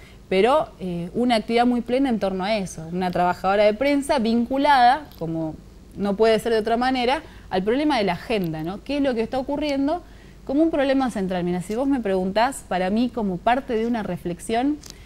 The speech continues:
un laburante de prensa, los que estamos metidos en la agenda cotidiana, no solo de los vecinos que están reclamando por, este, la obra pública, que le pavimenten las calles, o que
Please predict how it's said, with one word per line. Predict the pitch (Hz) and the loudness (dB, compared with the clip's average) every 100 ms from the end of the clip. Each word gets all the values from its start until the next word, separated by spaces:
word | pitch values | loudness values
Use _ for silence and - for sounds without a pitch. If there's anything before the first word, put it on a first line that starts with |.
| - - - | -20 -20 -4
un | 294 294 285 | 4 6 8
laburante | 240 247 269 277 | 6 4 2 2
de | 262 | 2
prensa, | 240 254 269 240 208 | 2 2 2 0 -2
los | 180 | -2
que | - - | -8 -10
estamos | - 226 233 | 0 2 4
metidos | 208 185 233 247 226 190 | 2 0 0 0 0 -4
en | 175 | -4
la | 170 | -4
agenda | - 220 214 | -4 -4 -2
cotidiana, | 185 185 202 226 233 247 277 285 - - | -4 -4 -4 0 2 2 0 -4 -10 -12
no | - 185 | -8 -4
solo | 196 196 | -2 0
de | 175 | 0
los | 170 | 0
vecinos | 170 170 190 185 | -2 -2 -4 -4
que | |
están | - 180 | -4 -4
reclamando | 180 180 180 190 180 | -2 -2 0 0 -2
por, | 170 165 - - - - | -4 -6 -10 -18 -14 -8
este, | 170 - 170 165 160 160 | -6 -4 -2 -2 -2 -2
la | 170 | -2
obra | 175 165 | -2 -2
pública, | 196 233 214 202 190 175 170 170 | 0 2 4 2 2 0 0 -2
que | 170 | -2
le | 170 | -2
pavimenten | 170 165 170 190 185 180 170 165 | -2 -2 -2 -2 -2 -2 -2 -2
las | 160 | -2
calles, | 226 226 208 196 190 180 | 4 4 6 4 2 -2
o | 156 | -6
que | 160 160 151 | -8 -8 -8